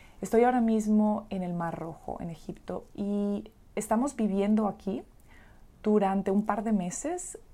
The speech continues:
por varios motivos. El principal es porque, bueno, hay muchos principales. Está el hecho de que aquí estamos al aire libre todo el tiempo,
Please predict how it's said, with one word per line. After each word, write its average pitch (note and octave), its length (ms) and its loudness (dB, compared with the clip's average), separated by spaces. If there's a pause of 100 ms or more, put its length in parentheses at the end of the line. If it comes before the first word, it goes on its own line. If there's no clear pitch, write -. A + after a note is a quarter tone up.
(220)
por F#3+ 140 2
varios F#3 320 0
motivos. G3+ 580 -2
El F#3+ 100 -2
principal F3 520 -4
es F#3 120 -8
porque, E3+ 520 -8
bueno, E3+ 240 -8 (1040)
hay C4+ 120 12
muchos C4+ 300 4
principales. D3+ 720 -2
Está F#3+ 440 4 (260)
el F#3+ 100 0
hecho G3 180 2
de F#3+ 80 4
que F#3+ 80 -2
aquí F3+ 140 0
estamos G3 360 0
al E3+ 80 2
aire F3+ 220 4
libre F#3+ 260 0
todo F3 220 0
el E3+ 120 -2
tiempo, F#3+ 480 0